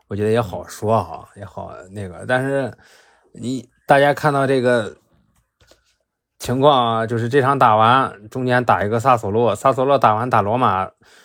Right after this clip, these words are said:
然后这个，这紧接着就是一个，这个第二回合就开始了，就是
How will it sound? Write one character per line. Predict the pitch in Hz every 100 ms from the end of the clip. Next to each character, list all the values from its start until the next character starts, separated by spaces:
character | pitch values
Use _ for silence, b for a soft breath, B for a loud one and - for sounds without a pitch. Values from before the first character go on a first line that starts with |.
| b
然 | - 120
后 | 131
这 | 120 151
个， | 123 117 113 104 - - _ _ -
这 | 135
紧 | 113 113
接 | 110 139
着 | 135
就 | 123
是 | 120 123
一 | 120
个， | 127 123 101 - - - 107 - -
这 | - 135
个 | 117 117
第 | 143
二 | 135
回 | 120 120
合 | 123
就 | 117
开 | - 131
始 | 117 90
了， | 92 -
就 | -
是 | 110 110